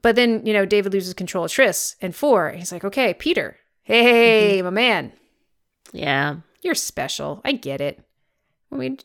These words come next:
Speaker 1: do me a favor. Go back into Chicago and convince Evelyn to release a memory wiping gas on every living person there."
Speaker 2: Yep.
Speaker 1: Of course he's gonna do that.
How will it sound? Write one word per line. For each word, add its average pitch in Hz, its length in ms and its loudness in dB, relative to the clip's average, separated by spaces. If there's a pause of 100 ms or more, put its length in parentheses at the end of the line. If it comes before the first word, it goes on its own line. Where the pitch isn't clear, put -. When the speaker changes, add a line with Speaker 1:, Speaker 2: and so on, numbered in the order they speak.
(280)
Speaker 1:
do 349 120 -6
me 311 100 -2
a 277 40 -2
favor. - 340 -6 (760)
Go 277 420 6 (440)
back 294 280 -2
into 302 220 -2
Chicago 202 760 2 (460)
and 220 200 -2
convince 220 540 0
Evelyn 233 400 2
to 226 160 -4
release 214 400 0
a 226 60 4
memory 214 560 4
wiping 185 460 2
gas 170 420 -2
on 190 340 -6
every 190 360 -2
living 175 340 -6
person 160 420 -8
there." 50 320 -8 (480)
Speaker 2:
Yep. - 200 -6 (200)
Speaker 1:
Of 339 140 -4
course 381 300 -2
he's 190 140 -6
gonna 156 240 -8
do 135 260 -16
that. - 360 -12